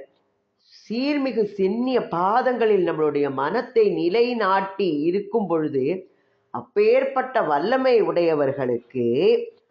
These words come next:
அந்த சங்கார சமயத்தில் அத்வதீய பரமுக்தி அப்படிங்கிற அந்த பேரின்ப நிலையை அவர்கள் அடைவார்கள் அப்படின்னு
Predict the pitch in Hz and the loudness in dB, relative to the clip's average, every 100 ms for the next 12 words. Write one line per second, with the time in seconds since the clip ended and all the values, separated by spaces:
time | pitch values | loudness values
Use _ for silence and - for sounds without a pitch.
0 | _ _ - 170 175 175 160 147 - 180 | _ _ -4 -2 -2 -2 -4 -4 -6 -8
1 | 262 302 294 269 233 214 202 220 202 160 | -4 -2 0 0 -2 -4 -2 0 0 -2
2 | - 151 160 233 208 - _ _ _ _ | -4 -2 0 0 -2 -10 _ _ _ _
3 | - 160 - - 311 311 285 269 269 294 | -8 -6 -6 0 0 2 0 -2 -2 -2
4 | 302 294 202 233 330 311 277 294 - 285 | -2 -2 0 2 2 2 0 -2 -4 -4
5 | 247 190 - - 151 196 247 233 196 139 | -4 -4 -8 -10 -8 -8 -6 -4 -4 -6
6 | 143 - 202 226 269 269 247 196 175 165 | -10 -10 -8 -6 -4 -6 -6 -8 -8 -10
7 | 139 156 190 180 139 165 147 135 135 165 | -8 -6 -4 -2 -2 -4 -4 -8 -8 -10
8 | 165 _ _ _ _ _ - 139 175 233 | -10 _ _ _ _ _ -10 -6 -2 -2
9 | 226 185 143 - 131 160 147 - - 131 | -2 -2 -2 -4 -4 -2 -2 -4 -8 -6
10 | 135 139 147 | -6 -8 -12